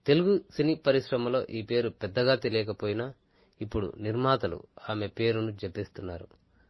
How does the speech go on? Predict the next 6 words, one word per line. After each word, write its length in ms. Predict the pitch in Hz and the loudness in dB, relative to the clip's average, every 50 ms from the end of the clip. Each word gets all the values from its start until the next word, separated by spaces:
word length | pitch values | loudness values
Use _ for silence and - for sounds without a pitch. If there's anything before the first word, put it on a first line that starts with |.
| _ _ - | _ _ 0
కారణం, 440 | - 117 127 127 131 131 135 139 143 _ _ _ _ _ _ _ _ _ - | 4 6 6 6 6 4 2 0 -2 _ _ _ _ _ _ _ _ _ -6
ఆమె 220 | 107 104 107 107 107 | -4 -2 0 0 0
నటించిన 500 | 104 104 98 - 127 120 110 - 110 95 | 0 -2 -2 -2 -4 -4 -4 -4 -6 -6
ఒకే 340 | 92 92 87 - 127 123 | -6 -6 -6 -2 0 2
ఒక్క 240 | 120 113 104 - - | 2 0 0 -4 -8
సినిమా 440 | 107 - - 98 98 98 98 95 98 | -8 -8 -8 -8 -6 -6 -8 -10 -12